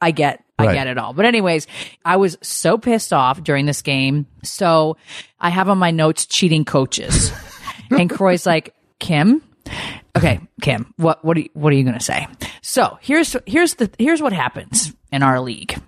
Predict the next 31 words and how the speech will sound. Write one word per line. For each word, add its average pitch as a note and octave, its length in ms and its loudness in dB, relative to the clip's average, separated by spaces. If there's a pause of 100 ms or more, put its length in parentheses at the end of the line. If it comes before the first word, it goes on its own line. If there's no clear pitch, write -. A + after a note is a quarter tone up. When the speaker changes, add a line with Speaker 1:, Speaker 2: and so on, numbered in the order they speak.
Speaker 1:
Okay? - 120 -18
Speaker 2:
Well, F3+ 140 2
so D#3 140 0
there's D#3+ 200 0
a F3+ 40 0
lot G3 220 0
of C#3 200 -4
gray F#2 640 0 (100)
in, F#2+ 340 4
in, F2+ 460 4 (260)
in F2 380 4
sports - 720 0
and G2 140 0
can E3+ 180 0
be D#3 120 6
a G#2 60 4
lot F#2+ 200 0
of F#2 80 -2
gray F#2 180 4
in F2+ 80 4
sports G#2 340 0
depending G#2 380 2
on G2+ 220 2 (400)
can A2+ 260 0
you A#2 120 4
bend G#2 380 2
rules? G2+ 440 2
Can G2+ 240 2
you G#2 100 4
kind G2+ 240 2
of, F#2+ 200 2